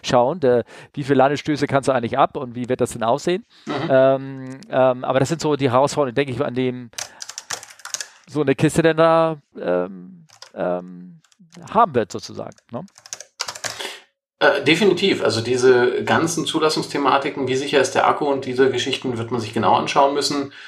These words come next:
Speaker 2: Ähm, also mindestens beim E-Sling-Projekt weiß ich, die haben Rundzellen verwendet.
Speaker 1: Was?
Speaker 2: Ja, die sind ja relativ, äh, robust.
Speaker 1: Ja, okay. Ja. Wer hat Rundzellen verwendet?
Speaker 2: Also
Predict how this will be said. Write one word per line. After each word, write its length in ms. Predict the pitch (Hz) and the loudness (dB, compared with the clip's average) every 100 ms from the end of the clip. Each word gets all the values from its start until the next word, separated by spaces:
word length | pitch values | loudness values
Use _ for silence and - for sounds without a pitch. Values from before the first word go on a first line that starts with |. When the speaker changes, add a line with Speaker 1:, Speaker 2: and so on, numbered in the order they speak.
| - _ - | -20 _ 2
Speaker 2:
Ähm, 640 | 123 123 120 120 117 113 - - | 4 6 2 0 -4 -6 -6 0
also 140 | 120 127 | 2 2
mindestens 300 | 160 160 135 | 2 0 2
beim 180 | 120 | 2
E-Sling-Projekt 760 | 110 135 - 156 143 139 135 135 | 4 0 0 -4 0 2 2 2
weiß 240 | 104 127 | 0 2
ich, 140 | 139 - | -4 -4
die 120 | 123 | -4
haben 120 | 123 | 0
Rundzellen 520 | 107 92 - 123 117 | 2 0 2 2 2
verwendet. 640 | 113 104 92 73 - - - _ _ _ _ _ | -2 -2 -2 -4 -10 -16 -20 _ _ _ _ _
Speaker 1:
Was? 140 | - 127 | -4 -2
Speaker 2:
Ja, 80 | 113 | 0
die 80 | |
sind 160 | 117 120 | 0 2
ja 100 | 117 | 2
relativ, 640 | 107 135 143 - 113 - | 2 2 2 0 -4 -6
äh, 180 | 120 110 | -4 0
robust. 680 | 104 113 113 113 110 - - | 2 2 2 2 2 0 0
Speaker 1:
Ja, 240 | 120 101 98 | 0 0 -4
okay. 260 | - 107 107 _ _ _ _ _ | -6 -6 -6 _ _ _ _ _
Ja. 80 | - - _ _ _ | -20 -20 _ _ _
Wer 200 | 127 151 | 2 2
hat 120 | 185 | 2
Rundzellen 300 | - 214 214 | -2 -2 -2
verwendet? 340 | 202 190 190 254 - | -2 -4 -4 -4 -2
Speaker 2:
Also 160 | - | 0